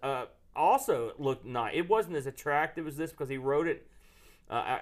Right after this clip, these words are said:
the, what he wrote on this, on what he wrote on this site is he, he wanted to have, like, really smooth parallax scrolling, so he did it in a real low color mode, and it was,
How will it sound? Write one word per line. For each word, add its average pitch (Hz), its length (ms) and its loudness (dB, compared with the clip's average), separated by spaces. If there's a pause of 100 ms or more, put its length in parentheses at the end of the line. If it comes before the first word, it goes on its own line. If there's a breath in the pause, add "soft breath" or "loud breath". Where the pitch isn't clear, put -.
the, 143 100 -4
what 170 220 -2
he 185 100 -4
wrote 165 300 0
on 135 100 -6
this, 123 220 -8
on 139 180 -4
what 165 60 -4
he 160 60 -2
wrote 160 180 2
on 143 60 -2
this 123 160 -8
site 160 220 4
is 123 100 -2
he, 143 160 -4 (100)
he 147 60 -4
wanted 165 220 -2
to 139 60 -6
have, 143 160 0
like, 127 160 -2
really 139 480 2
smooth 135 480 -4
parallax 127 480 0
scrolling, 135 220 -4
so 135 100 -8
he 123 180 -4 (420)
did 160 140 -2
it - 20 0
in 143 80 -4
a 117 40 -6
real 131 260 0
low 131 240 2
color 135 520 -2 (840 soft breath)
mode, 147 480 4
and 131 140 0
it 135 60 -2
was, 123 160 -2